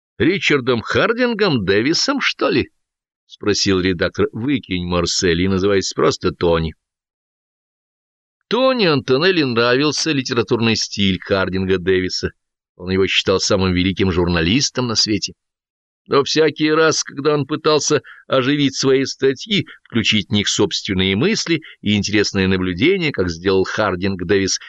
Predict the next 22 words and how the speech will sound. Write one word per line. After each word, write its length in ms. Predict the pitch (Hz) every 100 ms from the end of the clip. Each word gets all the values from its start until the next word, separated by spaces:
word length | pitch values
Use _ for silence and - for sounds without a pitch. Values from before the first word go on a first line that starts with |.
| -
в 80 | -
«Смерти 400 | 117 110 90 -
Родригеса», 720 | 104 107 101 101 95 - 92 - _ _
книге 320 | 107 101 101
о 40 | 101
кубинском 600 | 107 101 101 - 104 95
повстанце, 720 | 117 - - 101 90 87 - _ _ _
который 160 | 92
стоял 340 | 87 - 98 95
перед 240 | 101 95 - _ _
взводом 460 | 80 95 117 107 113
испанцев 600 | - - 120 104 107 92
с 40 |
сигаретой 460 | - 107 110 104 104
в 60 |
углу 220 | 101 101 98
рта, 340 | - 127 110 - - -
не 160 | 92
надменно 680 | 95 95 85 95 180 180 175
и 100 | 175
не 140 | 165 160
бравируя. 560 | 139 135 135 123 107